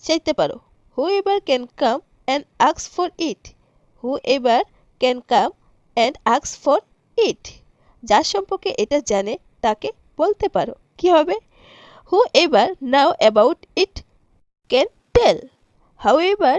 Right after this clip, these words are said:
know about it can tell। যারা এ সম্পর্কে জানো তারা বলতে পারো। For another example,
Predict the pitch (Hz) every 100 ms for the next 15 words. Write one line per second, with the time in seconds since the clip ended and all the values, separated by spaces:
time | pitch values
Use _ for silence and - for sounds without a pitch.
0 | 349 214 208 - 233 220 240 339 - 247
1 | 302 - 262 277 349 - 302 - _ _
2 | _ - 214 226 285 403 247 277 320 302
3 | 320 320 262 240 302 226 208 339 277 330
4 | - 359 185 165 _ _ _ _ _ _
5 | _ _ - 294 277 - 247 254 302 440
6 | 294 269 202 185 -